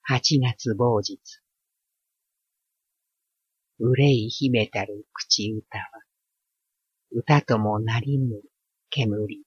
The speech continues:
とも。長い行列の中に立っていると、女というものは旗のように風任せになってくる。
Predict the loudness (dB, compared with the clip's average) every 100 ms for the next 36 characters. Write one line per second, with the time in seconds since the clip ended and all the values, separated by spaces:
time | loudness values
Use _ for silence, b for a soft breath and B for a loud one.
0 | -18 -16 -16 -18 _ _ _ _ _ _
1 | _ _ _ _ _ _ _ _ _ _
2 | _ _ _ _ _ _ _ _ _ _
3 | _ _ _ _ _ _ _ _ _ _
4 | -2 0 2 2 2 2 2 2 2 0
5 | 2 2 2 2 -2 -2 -4 -6 -4 -4
6 | -2 -4 -6 -8 -8 _ _ _ _ -2
7 | 0 0 -2 -2 -6 -4 -4 -2 -2 -4
8 | -4 -8 _ -8 -4 2 4 6 6 4
9 | 2 -2 -14 _ -4 0 4 4 2 -2
10 | -6 -10 -12 -12 -14 -20 _ -20 -20